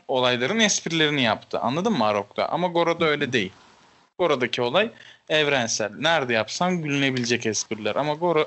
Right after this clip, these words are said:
Arok ve Arif ve iki yüz on altıda daha biz, hani daha Türkiye komedisi filmi.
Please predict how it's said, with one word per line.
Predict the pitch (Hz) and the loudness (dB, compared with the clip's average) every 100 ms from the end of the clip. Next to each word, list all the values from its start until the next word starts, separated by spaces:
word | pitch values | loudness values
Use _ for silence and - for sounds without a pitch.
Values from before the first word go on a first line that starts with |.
| - | -2
Arok | 135 143 135 127 - | 0 2 0 -4 -2
ve | 120 110 | 0 0
Arif | 117 123 117 123 117 | 2 0 0 -6 -2
ve | 120 | 0
iki | 113 - | 0 -2
yüz | 127 131 | -2 -2
on | 127 | 0
altıda | 107 104 139 220 - - - - - | 0 -2 -2 -2 -2 -14 -14 -10 -4
daha | 175 180 139 | 0 0 -2
biz, | 110 - - | -2 -2 -2
hani | - 107 101 - - - - | -2 -2 -4 -8 -20 -20 -6
daha | 139 165 160 - - - - - - | 0 2 2 -2 -20 -20 -20 -18 -6
Türkiye | - 120 - 120 110 | -2 -2 0 0 0
komedisi | 117 113 104 - 107 | 0 0 0 -4 -6
filmi. | - 101 90 | -6 -8 -8